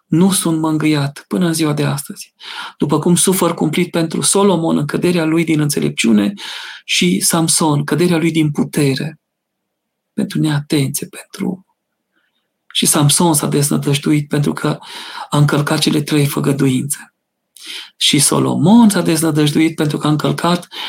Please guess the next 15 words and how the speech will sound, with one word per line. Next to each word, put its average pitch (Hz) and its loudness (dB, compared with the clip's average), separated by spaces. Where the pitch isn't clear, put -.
darul 151 2
lui 135 2
Dumnezeu, 135 0
că 135 -4
primise 160 2
înțelepciune 151 2
ca 147 0
nimeni 160 4
altul 143 0
și - 2
viață 139 2
lungă 139 2
și - 0
bogăție, 135 0
dar 143 -2